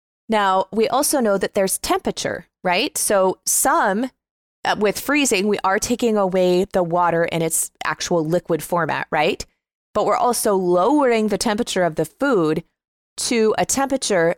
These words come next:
that the bacteria is not going to be able to multiply or grow. But as we know with freezing, yes, we can freeze raw meat, and it's gonna keep it in the freezer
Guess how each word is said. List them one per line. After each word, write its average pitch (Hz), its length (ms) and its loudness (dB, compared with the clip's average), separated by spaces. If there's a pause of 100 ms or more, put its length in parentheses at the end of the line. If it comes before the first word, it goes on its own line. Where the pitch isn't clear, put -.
that 185 400 0
the 190 120 -2
bacteria 190 840 2 (420)
is 202 240 2
not 214 280 0
going 202 280 0
to 214 100 -2
be 196 180 -2
able 185 260 2
to 190 440 0
multiply 196 960 0
or 180 140 2
grow. 185 580 0
But 247 480 2
as 196 260 0
we 240 120 0
know 180 180 0
with 170 200 0
freezing, 196 560 0 (560)
yes, 220 260 -2
we 202 80 0
can 180 180 -4
freeze 202 420 -2
raw 165 180 2
meat, 226 420 -2 (340)
and 185 80 0
it's 170 140 -2
gonna 147 200 -2
keep - 300 -4
it 247 160 -2
in 190 140 0
the 170 100 0
freezer 190 580 0